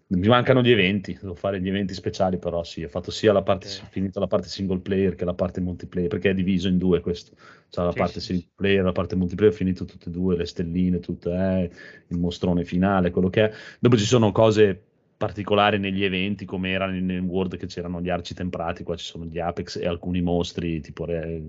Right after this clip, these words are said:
Speaker 1: draghi anziani che appaiono solo negli eventi, non ci sono nel gioco normale. Però sì. Ma è veramente bello, divertente, mobilissimo, velocissimo, una cosa, cioè, quell'insetto filo ti dà una mobilità, un mo-,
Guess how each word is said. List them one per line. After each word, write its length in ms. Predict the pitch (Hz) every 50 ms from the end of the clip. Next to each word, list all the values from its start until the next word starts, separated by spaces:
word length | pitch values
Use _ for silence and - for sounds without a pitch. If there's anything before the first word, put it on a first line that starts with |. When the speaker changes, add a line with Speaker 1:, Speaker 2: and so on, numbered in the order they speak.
| 85 - -
Speaker 1:
draghi 320 | - 90 87 87 87 87
anziani 440 | 87 85 85 - - 92 85 85 90 90
che 100 | 90 87
appaiono 400 | - - - 85 87 85 82 -
solo 260 | - - - 95 87
negli 220 | 82 82 82 80 80
eventi, 380 | 80 78 82 80 76 - 82
non 120 | 80 78 80
ci 120 | - -
sono 200 | - - 87 80
nel 160 | 80 78 78 73
gioco 480 | 73 90 80 - - 90 87 - _ _ _ _ _ _ -
normale. 420 | - 80 82 82 80 78 80 80 - - _ _ _ - _ - - - _ _ _ _ _ _ _ _ _ _ _ _ _ - _ - -
Però 540 | - 107 98 90 87 87 87 82 80 78 76
sì. 260 | - - - 87 - - - - - - - - - _ _ _ _ _ _ _ _ _ _ _ _ - 98
Ma 300 | 107 110 120 123 120 110
è 580 | 104 95 98 104 110 107 101 95 95 95 90 90
veramente 360 | 90 90 92 95 95 90 120
bello, 260 | 107 82 78 82 80
divertente, 580 | 73 78 82 85 87 - - 90 87 90 90 87 -
mobilissimo, 840 | 78 82 82 76 87 85 85 85 87 90 - - 87 78 76 78 78 -
velocissimo, 920 | - 90 95 113 113 110 110 110 - - - 113 113 113 - - 104 101 92
una 140 | 90 87
cosa, 260 | 82 - 98 95 92 92
cioè, 120 | - 90
quell'insetto 540 | - 98 92 95 92 - - 98 - - 101
filo 240 | - 110 107 107 104
ti 100 | - 101
dà 120 | 95 87
una 160 | 87 90 87
mobilità, 640 | 92 95 92 92 95 90 92 90 - 98 95 98 95
un 300 | 92 90 90 87 85 85
mo-, 180 | 85 85 85